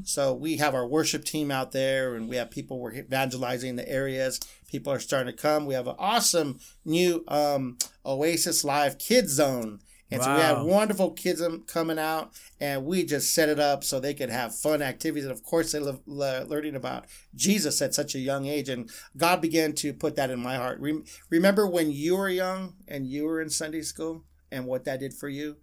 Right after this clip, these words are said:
Speaker 1: So
Speaker 2: Mm.
Speaker 1: right now I'm helping the pastor get that going until we can get some leaders. But right now I'm loving it.
Speaker 2: Nice.
Speaker 1: Um, spending some time with the children. Um, we have, uh, we're giving groceries out on Sundays.
Speaker 2: Mm-hmm.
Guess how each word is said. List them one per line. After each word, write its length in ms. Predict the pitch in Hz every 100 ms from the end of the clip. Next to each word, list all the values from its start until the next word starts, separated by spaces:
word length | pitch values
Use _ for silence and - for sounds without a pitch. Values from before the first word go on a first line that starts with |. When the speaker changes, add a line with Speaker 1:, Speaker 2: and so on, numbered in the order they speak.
| - 139 135
Speaker 1:
So 140 | 131
Speaker 2:
Mm. 40 | 160
Speaker 1:
right 180 | 165
now 180 | 165 156
I'm 80 | 143
helping 300 | 147 143 135
the 100 | 127
pastor 420 | 127 127 117 -
get 240 | 113 117 -
that 220 | 110 -
going 280 | - - 123
until 220 | 123 131
we 80 | 127
can 60 |
get 160 | 131 -
some 140 | 131
leaders. 380 | 127 135 139 131
But 220 | - 117
right 220 | 127 135 127
now 160 | 123
I'm 80 | 120
loving 320 | 117 113 104
it. 160 | 98 - - - -
Speaker 2:
Nice. 300 | 131 120 120
Speaker 1:
Um, 60 | 117
spending 420 | - - 127 123
some 160 | -
time 280 | 117 127 123
with 100 | 120
the 60 | 117
children. 520 | 113 131 117 113 113 - - - -
Um, 220 | 147 147 139
we 240 | 151 147
have, 480 | 127 147 147 143 139
uh, 140 | 147 135
we're 140 | 143
giving 300 | 139 156 147
groceries 520 | 127 151 151 - 139
out 140 | 147 127
on 140 | 117
Sundays. 600 | - 123 131 185 247 - 151
Speaker 2:
Mm-hmm. 300 | 127 113